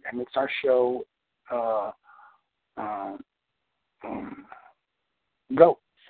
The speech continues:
So, uh, anyway, like I said, the, uh, the hotel is paying all of that. You know, the hotel don't do that, especially for no black shows. They don't even want no black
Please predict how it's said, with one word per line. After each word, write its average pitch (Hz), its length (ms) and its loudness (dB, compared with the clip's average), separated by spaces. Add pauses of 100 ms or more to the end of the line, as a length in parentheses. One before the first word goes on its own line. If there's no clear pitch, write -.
(480)
So, 127 240 2 (180)
uh, 135 140 8 (100)
anyway, 135 340 0
like 131 120 2
I 127 140 -2
said, 123 180 2
the, 123 100 2
uh, 113 340 0 (480)
the 110 60 -8
hotel 160 500 6
is 139 60 -6 (100)
paying 147 240 0
all 123 240 4
of 113 80 -6
that. - 200 -2 (1300)
You 165 100 2
know, 127 180 6
the - 80 2
hotel 156 480 6
don't 113 260 -2
do 104 140 -10
that, 110 180 -6
especially - 340 4
for 131 100 0
no 123 140 2
black 120 300 4 (180)
shows. 107 280 -6 (840)
They 139 80 6
don't 151 120 8
even 143 200 4
want 151 180 6
no 135 120 -2
black 117 260 -2